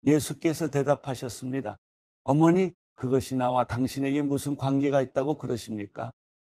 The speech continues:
아직 내 때가 이르지 않았습니다." 그러나 예수의 어머니는 하인들에게 말했습니다.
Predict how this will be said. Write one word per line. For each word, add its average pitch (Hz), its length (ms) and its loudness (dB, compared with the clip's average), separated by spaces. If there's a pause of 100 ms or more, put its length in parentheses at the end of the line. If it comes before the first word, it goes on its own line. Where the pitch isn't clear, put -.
아직 135 300 2
내 139 200 2
때가 147 280 2
이르지 147 400 0
않았습니다." 104 640 -6 (480)
그러나 135 360 2
예수의 147 340 4
어머니는 143 440 4
하인들에게 190 640 0
말했습니다. 104 720 -8